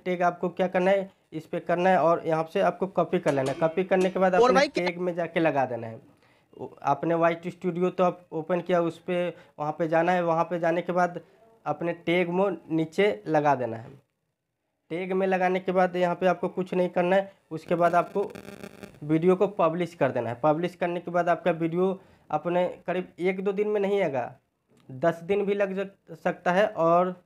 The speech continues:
Speaker 1: महीना दिन भी लग सकता है। ये आपको घबराना नहीं है कि आपका, आप आज आप वीडियो अपलोड किए, आज ही आपका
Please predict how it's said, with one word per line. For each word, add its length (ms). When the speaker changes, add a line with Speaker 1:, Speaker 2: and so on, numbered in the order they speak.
Speaker 1:
महीना 340
दिन 200
भी 120
लग 180
सकता 300
है। 80
ये 80
आपको 260
घबराना 480
नहीं 160
है 80
कि 140
आपका, 280
आप 340
आज 260
आप 220
वीडियो 300
अपलोड 400
किए, 160
आज 320
ही 60
आपका 320